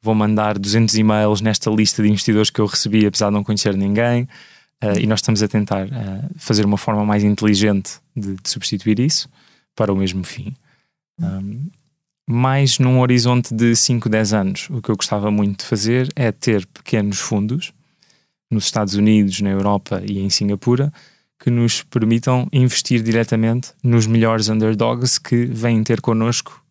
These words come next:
Speaker 1: à medida que o nosso
Speaker 2: Uhum.
Speaker 1: conteúdo cresce.
Speaker 2: Estados Unidos, Singapura, foram países por onde, hum,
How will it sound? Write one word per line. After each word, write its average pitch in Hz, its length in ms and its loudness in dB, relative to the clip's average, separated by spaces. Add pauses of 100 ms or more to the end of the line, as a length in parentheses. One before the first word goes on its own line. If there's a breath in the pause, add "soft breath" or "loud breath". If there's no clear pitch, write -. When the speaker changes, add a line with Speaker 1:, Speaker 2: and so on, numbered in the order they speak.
Speaker 1:
à 123 80 -2
medida 107 340 0
que 101 100 -6
o 113 40 0
nosso 107 200 0
Speaker 2:
Uhum. 170 60 -4
Speaker 1:
conteúdo 110 540 -2 (400 soft breath)
cresce. 98 320 -6 (720 soft breath)
Speaker 2:
Estados 170 440 -2
Unidos, 220 460 2
Singapura, 180 480 0
foram 202 280 -2 (220)
países 208 540 2
por - 220 -2
onde, 196 300 4
hum, 196 1040 2